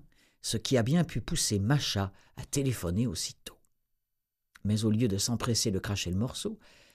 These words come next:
maman fait mine de ne pas remarquer nos visages tendus d'impatience et choisit plutôt de faire durer le suspense, en allant d'abord se verser tranquillement un verre de jus d'orange. Une manière comme une autre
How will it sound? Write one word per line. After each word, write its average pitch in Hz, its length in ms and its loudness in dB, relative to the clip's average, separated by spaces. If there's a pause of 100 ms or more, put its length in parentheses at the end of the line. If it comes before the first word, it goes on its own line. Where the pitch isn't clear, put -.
(100)
maman 160 300 8
fait 208 200 4
mine 233 240 6
de 151 100 6
ne 160 100 6
pas 160 140 6
remarquer 147 420 4
nos 160 120 8
visages 147 480 4
tendus 190 300 6
d'impatience 151 680 4
et 220 60 6
choisit 247 400 6
plutôt 202 340 6
de 170 120 4
faire 160 200 4
durer 156 220 4
le 143 80 4
suspense, 143 680 -2 (440)
en 175 140 8
allant 180 240 10
d'abord 175 340 8
se 208 120 8
verser 160 340 6
tranquillement 160 640 4
un 127 100 4
verre 156 220 6
de 123 120 2
jus 123 200 0
d'orange. 113 720 -2 (200)
Une 104 140 0
manière 107 320 2
comme 104 180 2
une 127 140 4
autre 175 280 4